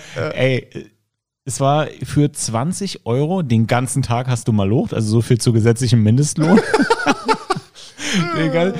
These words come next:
Speaker 2: den ganzen Tag hast du da gearbeitet, warst Ballträger oder Kabeljunge und von morgens, müsst ihr euch vorstellen, Björn und ich haben morgens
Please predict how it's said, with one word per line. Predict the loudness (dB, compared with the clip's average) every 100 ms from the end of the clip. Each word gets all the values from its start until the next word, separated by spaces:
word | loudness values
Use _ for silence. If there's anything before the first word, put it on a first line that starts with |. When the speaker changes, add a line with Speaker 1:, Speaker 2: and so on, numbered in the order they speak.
| -4 -4
Speaker 2:
den | 0 2 4 4
ganzen | 2 0 -2 -4
Tag | -4 -4 -4 -4
hast | -4 -2
du |
da | 0 0
gearbeitet, | -2 -2 -2 -2 -4 -8 -12 -20 -8
warst | -2 -2 -4 -8
Ballträger | -4 -4 -2 -2 0 0 -2 -4
oder | -8 -10
Kabeljunge | -6 -2 2 4 4 4 2 -4 -8
und | -6
von | -2 -2 0
morgens, | 0 -2 -2 -4 -6 -6 -8
müsst | -6 -2
ihr | -2
euch |
vorstellen, | 0 -2 -2 -8 _ _ _ _ _
Björn | -2 0 0
und | -4
ich | -4
haben | 0
morgens | 2 2 0 0 -4 -6